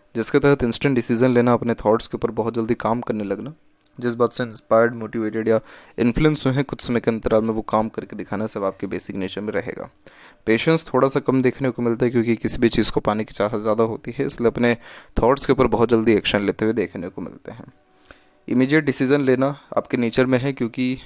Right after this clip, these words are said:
शॉर्ट फिंगर थोड़ा जल्दी एनर्जी एक्सप्लोर करता है, तो इस कंडीशन में रिजल्ट देखने की चाहत ज़्यादा होती है। आप जैसे ज़्यादा तक किसी के अंडर में कंफर्टेबली वर्क नहीं कर पाते, क्योंकि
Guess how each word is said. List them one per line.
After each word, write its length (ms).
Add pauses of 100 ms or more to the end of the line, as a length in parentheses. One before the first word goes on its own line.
(380)
शॉर्ट 280
फिंगर 240
थोड़ा 240 (380)
जल्दी 360
एनर्जी 380
एक्सप्लोर 520
करता 280
है, 120 (480)
तो 60
इस 140
कंडीशन 460
में 160 (380)
रिजल्ट 400
देखने 340
की 100
चाहत 260
ज़्यादा 260
होती 340
है। 60 (840)
आप 140
जैसे 160
ज़्यादा 300
तक 240 (180)
किसी 220
के 80
अंडर 200
में 140
कंफर्टेबली 500
वर्क 260
नहीं 220
कर 120
पाते, 300
क्योंकि 280